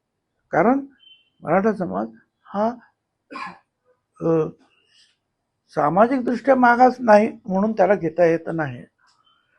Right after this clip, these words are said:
हा दृष्टिकोन त्यांनी ठेवला आणि म्हणून त्यांना दिलं नाही. आता हे अशी सगळी मंडळी आहेत ना, हा लीडर कुठला आहे, हा कसला नेता? ह्या त्या ठिकाणचे काही वाळू चोर, काय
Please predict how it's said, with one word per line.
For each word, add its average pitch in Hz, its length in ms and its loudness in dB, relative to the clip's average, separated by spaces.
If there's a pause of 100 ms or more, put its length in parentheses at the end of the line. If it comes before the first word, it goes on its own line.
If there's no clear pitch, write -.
(120)
हा 202 200 -2
दृष्टिकोन 220 500 -4
त्यांनी 196 280 -4
ठेवला 151 500 -2 (680)
आणि 165 140 -2
म्हणून 190 220 -2
त्यांना 202 200 -2
दिलं 185 340 -2
नाही. 131 160 -8 (800)
आता - 200 -8
हे - 200 -2
अशी 254 360 0
सगळी 262 200 2
मंडळी 254 380 4
आहेत 254 240 0
ना, 214 200 -4 (580)
हा 165 260 0 (440)
लीडर 175 360 6
कुठला 214 320 0
आहे, 165 300 4
हा 147 160 -2
कसला 175 360 -2
नेता? 170 420 -4 (680)
ह्या 180 140 2
त्या 190 260 2
ठिकाणचे 175 500 4
काही 180 180 4
वाळू 160 340 4
चोर, 151 400 2 (1160)
काय 175 200 2